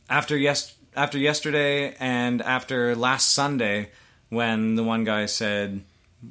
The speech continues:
"North Bay's for beginners and enders," I was like, "Right.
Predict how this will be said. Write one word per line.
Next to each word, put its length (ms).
"North 340
Bay's 200
for 80
beginners 420
and 80
enders," 340
I 40
was 100
like, 140
"Right. 400